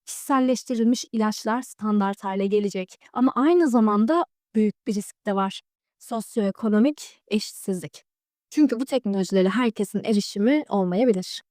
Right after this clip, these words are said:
Peki siz ne düşünüyorsunuz? Bir gün gerçekten yapay zeka doktorlarımız olacak mı?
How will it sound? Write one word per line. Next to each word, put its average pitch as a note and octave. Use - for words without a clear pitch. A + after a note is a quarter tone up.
Peki E4
siz D#4+
ne E4+
düşünüyorsunuz? C4
Bir A3
gün A3
gerçekten A#3+
yapay G#3
zeka G#3+
doktorlarımız G3+
olacak G#3
mı? G3+